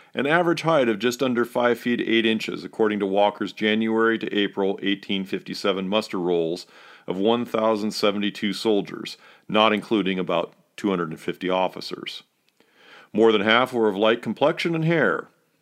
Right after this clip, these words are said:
Of the six hundred and seventy-four men whose birth states were recorded, one hundred and seventy-four had been born in New York and seventy-seven in Louisiana.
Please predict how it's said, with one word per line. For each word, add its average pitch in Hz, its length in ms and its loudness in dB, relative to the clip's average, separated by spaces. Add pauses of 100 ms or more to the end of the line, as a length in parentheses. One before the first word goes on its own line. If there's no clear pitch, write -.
(540)
Of 104 160 2
the 98 60 -8
six - 260 -4
hundred 160 220 2
and 107 80 -4
seventy-four 135 560 2
men 120 320 2
whose 107 200 0
birth 135 240 2
states 107 360 0
were 101 100 -2
recorded, 98 640 0 (220)
one 120 180 2
hundred 135 240 0
and 120 120 -4
seventy-four 120 680 0
had 104 80 0
been 101 160 0
born 104 240 0
in 117 80 -4
New 117 80 -2
York 98 500 -2
and 107 100 -6
seventy-seven 139 640 0
in 110 160 0
Louisiana. 104 760 0